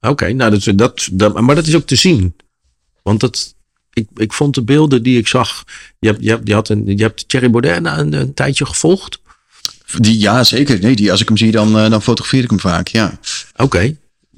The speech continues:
Speaker 1: Eh, eh, want?
Speaker 2: Nou ja, o-, o-, omdat het een politicus is die de afgelopen jaren toch wel flink, eh, in het nieuws is geweest.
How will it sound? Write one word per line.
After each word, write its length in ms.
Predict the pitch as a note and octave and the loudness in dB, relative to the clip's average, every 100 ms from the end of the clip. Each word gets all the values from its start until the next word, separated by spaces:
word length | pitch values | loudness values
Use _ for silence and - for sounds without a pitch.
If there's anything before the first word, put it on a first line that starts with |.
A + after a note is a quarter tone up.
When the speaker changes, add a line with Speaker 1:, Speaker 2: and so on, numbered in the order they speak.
| G2+ G2+ | -6 -6
Speaker 1:
Eh, 380 | - G#2+ - A2+ | -4 -4 -2 -2
eh, 60 | G2+ B2+ B2 - G2 _ _ | -2 -4 -10 -10 -12 _ _
want? 340 | F#2+ A2 E3+ - _ _ _ _ | -2 0 0 -4 _ _ _ _
Speaker 2:
Nou 360 | F#3 C4+ C#4+ D3+ | 2 4 4 2
ja, 300 | A#2 B2 - | 2 0 0
o-, 160 | B2+ B2+ | -2 -2
o-, 160 | - - D3+ | -2 0 2
omdat 280 | - D3+ C3+ | 4 4 4
het 140 | B2 | 2
een 100 | B2+ | 0
politicus 400 | C3+ D3+ D#3 A#2 | 2 2 2 2
is 120 | A2 | 2
die 160 | B2 B2+ | 2 0
de 120 | - | 0
afgelopen 360 | - B2+ G#2+ G#2+ | -2 0 2 2
jaren 340 | A2+ A2+ G2+ | 2 2 0
toch 120 | B2 | -2
wel 180 | A#2+ G2+ | 0 -2
flink, 300 | - B2 G2+ | 0 0 2
eh, 280 | G#2 G2 G2 | 0 0 0
in 80 | G2 | 0
het 120 | G#2+ | 2
nieuws 180 | A#2+ D3 | 0 2
is 120 | D#3 | 0
geweest. 520 | D3 C#3 D3 D3+ - | 0 0 2 0 -4